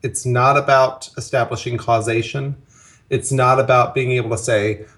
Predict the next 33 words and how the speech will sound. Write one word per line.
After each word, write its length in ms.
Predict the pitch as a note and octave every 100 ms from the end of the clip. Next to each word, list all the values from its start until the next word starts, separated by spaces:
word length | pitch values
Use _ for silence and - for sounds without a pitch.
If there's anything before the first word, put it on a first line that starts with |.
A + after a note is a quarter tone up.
| _
why 400 | A#2+ B2 C3+ C3+
something 380 | C3+ B2 A#2+ A#2+
exists. 560 | G2+ F#2+ G#2+ F#2+ -
Content 440 | - D3 D#3 E3 D#3+
analysis 520 | C#3 C3 B2+ C3+ -
is 160 | A2 F#2+
there 440 | B2+ A#2+ A#2 F#2 - - _ -
largely 800 | B2+ D3 E3+ D#3 C3+ B2 A#2+ A#2+
to 140 | -
help 220 | C3+ C3+ C3+
us 100 | A#2+
explain 840 | - - - C#3 C3+ C3+ C3 B2+ - _ _ _ _ _
texts 720 | - D3 D3 - - - - _ _ _ -
or 320 | B2+ A#2+ A#2+
sets 380 | - D3+ C#3+ C#3+
of 140 | A#2
data 440 | B2 A#2 A2+ A2
in 100 | B2+
a 60 | B2+
way 260 | A#2+ A#2+ A#2+
that 120 | A#2
we 100 | B2+
can 220 | A#2+ B2
then 220 | C3 B2
navigate 520 | B2+ C3+ C3 A#2+ A#2
and 140 | A2 A#2
potentially 480 | A#2+ D#3 E3 - C#3+
even 180 | A#2
use 240 | B2 B2 A#2
other 160 | A2+
methods 400 | A2 G#2 G2 F2+
for 280 | - D3 C#3
that. 360 | G2+ D2 -